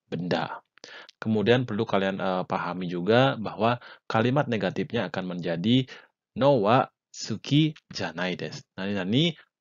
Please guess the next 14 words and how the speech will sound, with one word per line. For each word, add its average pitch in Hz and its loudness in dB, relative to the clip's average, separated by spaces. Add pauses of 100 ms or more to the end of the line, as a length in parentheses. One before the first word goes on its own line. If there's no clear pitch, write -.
(220)
no 139 4
wa 120 4 (160)
suki 120 0
janai 85 -4
desu. - -4 (300)
Atau 127 4 (160)
nani 113 0
nani 113 0 (100)
no 151 4
wa 127 6 (160)
suki 160 0
ja 101 0
arimasen. 87 -4
Atau 117 2